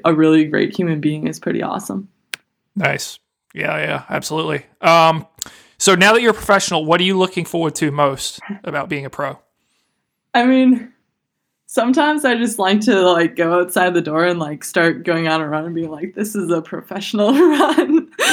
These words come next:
Speaker 1: Like, I, but, you know, I'd, I'd say something I'm looking forward to is, um, being able to just, like, actually have this as my job. Um, especially because, like, the past week, I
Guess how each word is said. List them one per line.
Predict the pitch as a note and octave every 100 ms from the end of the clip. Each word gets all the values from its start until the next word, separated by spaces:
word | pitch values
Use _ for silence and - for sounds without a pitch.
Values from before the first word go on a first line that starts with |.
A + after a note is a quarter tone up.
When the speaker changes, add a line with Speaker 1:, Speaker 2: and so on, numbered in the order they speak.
| C5 -
Speaker 1:
Like, | G#4 - D4+ B3+ - - - D5+ F5 G#4+ G#4+
I, | A3 B3+ C4 B3 G#3+ D#4 E4+ B3+
but, | A3 F#3+ E3+ E3+ -
you | A3+
know, | G3 E3
I'd, | D#3+ F#3+ F#3+ F3+
I'd | - G3+ G3+
say | A3+ G#3 G3 - - G#3
something | G#3 A#3 A3 A#3
I'm | G#3 G3
looking | F#3+ G3 F3+ F3
forward | - E3+ F3 F#3+ G3
to | A3 A3+ A3
is, | - E3+ E3 D3+ D#3+ -
um, | D#3+ D3+ D#3 E3
being | - G3+ G3
able | F3+ F3+
to | F3+
just, | F3+ D#3+ E3
like, | D3+ -
actually | - D#3 F#3 E3
have | E3 E3 -
this | F3 F3
as | E3+ F3
my | F3+
job. | F3+ F3+ F3+ F#3 _ _ _ _ -
Um, | - - - - - -
especially | - F#3+ F#3+ F3
because, | F3 F#3+ E3 D#3
like, | D#3 D#3 D#3 - _ _ _
the | G3
past | G#3+ F3 F3 -
week, | F3+ F#3 F3 - -
I | - D#3 D3+ D#3 D#3 D#3+